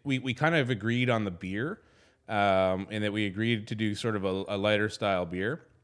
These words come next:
And then we went to their house and, uh, they had, like, four different types of cold brew. And, uh, now we actually have a, a coffee, uh, named after us from them because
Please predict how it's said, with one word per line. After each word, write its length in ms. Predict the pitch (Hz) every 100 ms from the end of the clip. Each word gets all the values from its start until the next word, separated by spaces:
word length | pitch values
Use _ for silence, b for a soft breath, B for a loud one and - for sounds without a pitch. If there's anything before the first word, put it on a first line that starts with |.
| -
And 200 | 117 104
then 80 | 104
we 80 | 104
went 140 | 107 101
to 60 |
their 240 | 92 104 98
house 340 | 104 104 -
and, 320 | 95 90 90
uh, 180 | 98 90
they 140 | 92 104
had, 240 | 104 92
like, 200 | 90 -
four 240 | - 101
different 300 | 95 - 101
types 220 | 107 95 87
of 80 |
cold 300 | - 98 98
brew. 320 | 104 101 101 101 b b b b b _
And, 680 | 101 98 95 92 90 90 85 _ -
uh, 540 | 98 92 87 87 85
now 200 | 101 110
we 120 | 104 98
actually 300 | 92 104 95
have 180 | 92 87
a, 220 | 78 80 - -
a 80 | 92
coffee, 560 | - 101 101 98 85 - 107
uh, 140 | 95
named 320 | 98 98 98
after 440 | 90 90 92 92 90
us 200 | 87 -
from 240 | 98 90
them 220 | 95 92
because 420 | 87 95 85 80